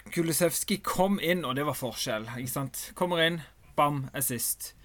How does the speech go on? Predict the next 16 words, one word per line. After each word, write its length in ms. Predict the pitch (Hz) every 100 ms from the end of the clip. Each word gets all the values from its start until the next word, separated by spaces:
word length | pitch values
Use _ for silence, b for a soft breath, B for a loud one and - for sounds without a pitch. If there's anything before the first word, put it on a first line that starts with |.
| b -
Eh, 1120 | 127 127 123 123 120 120 117 117 117 113 120
så 140 | 151
vi 120 | 151 151
har 100 | 156
manglet 540 | 147 143 156 160 -
utrolig 460 | 143 135 151 160 151
mye 320 | 131 127 135 135 131 123 120 113 113 117
når 100 | 120
vi 80 |
har 120 | 123 117
manglet 440 | 113 113 117 120
Kulusevski 680 | 117 113 113 107 - - 123
og 160 | - 117
Riccardo 320 | 113 110 113
som 120 | 117 107
forover. 520 | 120 117 143 185